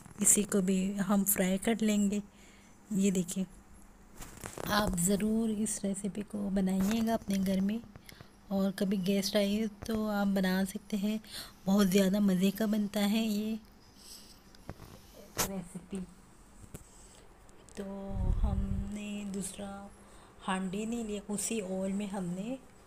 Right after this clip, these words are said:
अपना प्याज का paste डाला है। तो ये देखिए, माशाल्लाह से हमारा प्याज भी हल्का brown हो रहा है यहाँ पर। और मैंने जो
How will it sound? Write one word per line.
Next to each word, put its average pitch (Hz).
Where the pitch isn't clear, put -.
अपना 196
प्याज 180
का 196
paste -
डाला 170
है। 165
तो 202
ये 190
देखिए, 202
माशाल्लाह 202
से 233
हमारा 202
प्याज 196
भी 220
हल्का 190
brown 180
हो 214
रहा 208
है 202
यहाँ 185
पर। 196
और 190
मैंने 196
जो 196